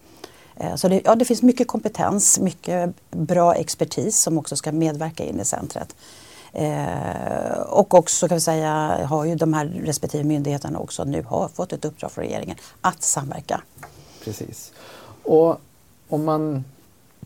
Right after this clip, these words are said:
Speaker 2: om man då, så att säga, försöker med, med den, nu, vi vet vilka de ingående, eh, så att säga, eller stödjande,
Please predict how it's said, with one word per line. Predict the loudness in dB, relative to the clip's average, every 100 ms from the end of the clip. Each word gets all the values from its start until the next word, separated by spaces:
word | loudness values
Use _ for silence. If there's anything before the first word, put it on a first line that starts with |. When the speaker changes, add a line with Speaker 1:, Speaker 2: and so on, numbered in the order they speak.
| -20 -14
Speaker 2:
om | -4
man | -2 2
då, | 2 2
så | -2
att |
säga, | -2 -2
försöker | -2 -4 -2 -2 -2
med, | 0 0 0
med | 0
den, | 2 2 0
nu, | -4 -6 -4
vi | 0 2
vet | 4 2 -2
vilka | -2 -2
de | -2
ingående, | -2 -2 -4 -4 -6 -10
eh, | -12
så | -12
att |
säga, | -8 -8 -8 -10 -10
eller | -10
stödjande, | -10 -4 0 0 0 -2 -4